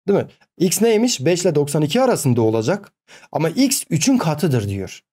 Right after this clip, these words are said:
Yani beş ile doksan iki arasındaki üçün katlarını yaz diyor, yazmışım. Eyvallah. Mesela bakın B kümesinin elemanları. B kümesini yazıyorum.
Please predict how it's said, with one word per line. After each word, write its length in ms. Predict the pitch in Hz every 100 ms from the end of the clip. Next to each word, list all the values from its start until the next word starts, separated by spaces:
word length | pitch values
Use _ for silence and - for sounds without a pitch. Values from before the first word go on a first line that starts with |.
| _ _ _
Yani 200 | 127 123
beş 200 | 196 196
ile 100 | 143
doksan 280 | 143 143 151
iki 200 | 151 202
arasındaki 400 | 160 180 180 269
üçün 260 | 196 165
katlarını 480 | 208 185 170 165 180
yaz 260 | 170 120 117
diyor, 140 | 226
yazmışım. 480 | 247 202 143 - 90 - _ _ _ _ _ _ -
Eyvallah. 460 | 254 139 95 95 - _ _ - - - _
Mesela 380 | 190 202 247 151
bakın 320 | 190 196 110 - _ _ _
B 240 | 120 220 240
kümesinin 380 | 240 214 226
elemanları. 540 | 226 202 180 151 127 127
B 120 | 208
kümesini 360 | 208 190 180 214
yazıyorum. 520 | 170 127 110 95